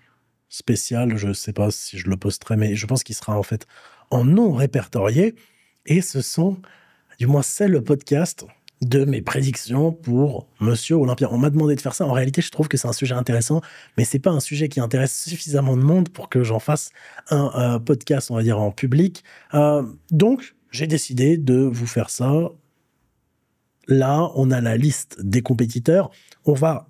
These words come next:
les regarder ensemble. Je sais pas combien de temps ça va durer. Ça pourrait durer très, très longtemps. Euh,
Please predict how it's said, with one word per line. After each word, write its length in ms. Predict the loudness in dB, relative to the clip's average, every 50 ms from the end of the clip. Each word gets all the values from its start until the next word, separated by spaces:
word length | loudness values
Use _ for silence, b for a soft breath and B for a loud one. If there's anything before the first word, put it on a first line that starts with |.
| _ _
les 180 | 0 0 0 2
regarder 400 | 2 2 4 4 4 2 2 0
ensemble. 260 | 0 0 0 0 2
Je 100 | 2 0
sais 140 | 0 -2 -2
pas 140 | -2 0
combien 180 | 2 2 0 2
de 40 | 2
temps 100 | 0 0
ça 100 | 0 0
va 80 | 2
durer. 160 | 2 2 2 2
Ça 140 | 0 -4
pourrait 180 | _ -2 -2 0
durer 220 | 2 2 0 0
très, 240 | -2 -4 -4 -4 -4
très 160 | -2 0 0
longtemps. 320 | 2 2 2 2 0 0 -2 B B B B B B B 2
Euh, 440 | 2 4 4 2 2 2 2 0